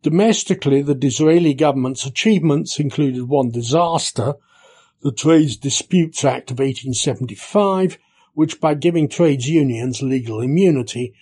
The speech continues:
poisoned British industrial relations for the next century. Economically, Disraeli's second term was blighted by the post-eighteen seventy-three downturn,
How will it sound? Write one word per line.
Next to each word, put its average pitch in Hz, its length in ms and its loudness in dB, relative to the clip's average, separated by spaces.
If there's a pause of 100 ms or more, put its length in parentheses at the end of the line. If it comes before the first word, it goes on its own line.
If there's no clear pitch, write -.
(260)
poisoned 143 520 2
British 120 320 -4
industrial 117 560 -8
relations 107 600 -8
for 110 180 -16
the 98 60 -16
next - 260 -12
century. - 640 -10 (1500)
Economically, 202 800 2
Disraeli's 156 640 2
second 165 420 0
term 131 280 0
was 123 120 -4
blighted 151 580 0
by 123 140 -2
the 120 100 -6
post-eighteen 131 680 -6
seventy-three 110 640 -10
downturn, 156 720 -4